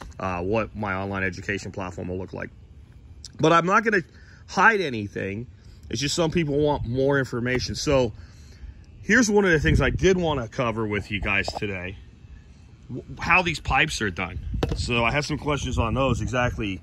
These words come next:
you know, what's going on here. Understand, there's no, like, these aren't exactly a certain distance apart. That's just me by eye looking at it. All this is, I took a chop, this is thin-walled drain pipe, all right, 'cause it's cheaper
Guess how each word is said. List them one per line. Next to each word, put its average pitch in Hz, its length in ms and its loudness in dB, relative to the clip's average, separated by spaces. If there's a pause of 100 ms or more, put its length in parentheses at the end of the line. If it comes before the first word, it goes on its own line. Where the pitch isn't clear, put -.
(300)
you 73 60 -6
know, 95 60 0
what's 120 160 -2
going 120 200 2
on 117 160 4
here. 95 160 -2 (380)
Understand, 180 520 4
there's 135 180 0
no, 214 220 8
like, 180 360 8 (220)
these - 180 6
aren't 185 140 8
exactly 135 500 2
a 120 60 2
certain 135 260 2
distance 123 320 -4
apart. 117 320 0
That's 120 140 2
just 127 160 -2
me 135 160 2
by 113 200 2
eye 107 280 2
looking 104 340 0
at 90 160 6
it. 92 80 10 (720)
All 185 220 4
this 220 240 2
is, 156 180 2
I 131 100 2
took 143 180 -2
a 123 60 2
chop, 123 300 0
this 131 160 0
is 113 160 -6
thin-walled 143 640 4 (1080)
drain 131 320 2
pipe, 87 320 -2 (340)
all - 60 -4
right, 110 120 0
'cause 117 120 -6
it's 113 120 -6
cheaper 127 580 2